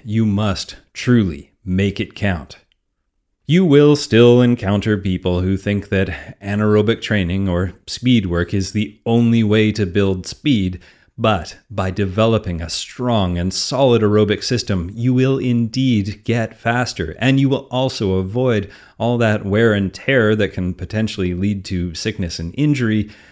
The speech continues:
that often accompanies anaerobic training, especially when it is introduced too much too soon. And finally, remember, in the words of Patrick Sang,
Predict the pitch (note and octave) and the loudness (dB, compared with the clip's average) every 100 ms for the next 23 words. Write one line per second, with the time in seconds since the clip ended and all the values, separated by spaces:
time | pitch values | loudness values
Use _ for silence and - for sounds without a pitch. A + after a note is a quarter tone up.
0 | _ B2 B2 A#2 - A#2 A#2 - A#2+ A2+ | _ -4 -2 -2 -4 -4 -4 -2 -2 0
1 | - - A2 G#2 E2 D#2+ F2+ G2 F#2 F2+ | -4 -4 -4 -2 -8 -8 -8 -4 -2 -2
2 | F2 - - F#2+ D#2+ D#2 _ _ _ _ | -4 -8 -4 -4 -4 -10 _ _ _ _
3 | G2 F#2+ - - E3 - A#2 A2+ A2+ G#2+ | -4 -4 -4 -2 -2 -2 0 2 0 -2
4 | F2 F#2 B2 C3+ C3 D3+ D#3+ D3 A2+ G2 | -2 0 2 0 0 -2 -2 -2 0 0
5 | - - - _ - G#2+ G#2 F#2 E2 - | -2 -10 -20 _ -6 -2 0 0 -2 -6
6 | - _ _ - G2 F#2+ - E2 D2+ - | -14 _ _ -2 0 -2 -4 -8 -10 -16
7 | _ _ _ _ _ - G#2 A#2 A2+ E2+ | _ _ _ _ _ -4 0 2 2 0
8 | D#2 - _ _ _ - G2 G#2+ G#2+ D#2 | -2 -14 _ _ _ -4 2 4 2 0
9 | F2 - _ - G2 F#2 E2+ F2+ A2 C3 | -8 -20 _ -4 -2 0 -2 0 2 2
10 | D3+ D3+ - F2 - F2 G#2+ - - - | -2 -6 -6 -6 -6 -4 -4 -4 -6 -2
11 | E3 A#2 G2 F#2+ | 0 0 -2 -4